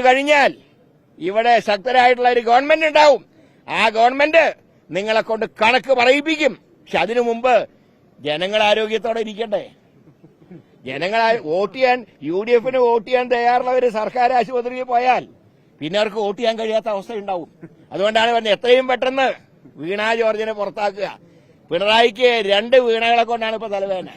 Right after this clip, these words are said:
വീട്ടിലൊരു വീണയുണ്ട്, അത് പിന്നെ മകളായതുകൊണ്ട് ഉപേക്ഷിക്കാൻ നിവൃത്തിയില്ല. പക്ഷേ വീണ ജോർജിന്റെ മന്ത്രിയെങ്കിലും പുറത്താക്കിയില്ലെങ്കിൽ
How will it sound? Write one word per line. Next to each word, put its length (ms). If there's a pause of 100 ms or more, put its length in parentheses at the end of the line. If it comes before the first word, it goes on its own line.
(960)
വീട്ടിലൊരു 580
വീണയുണ്ട്, 380
അത് 100
പിന്നെ 220
മകളായതുകൊണ്ട് 560
ഉപേക്ഷിക്കാൻ 400
നിവൃത്തിയില്ല. 380 (360)
പക്ഷേ 220 (160)
വീണ 160 (160)
ജോർജിന്റെ 440
മന്ത്രിയെങ്കിലും 680
പുറത്താക്കിയില്ലെങ്കിൽ 800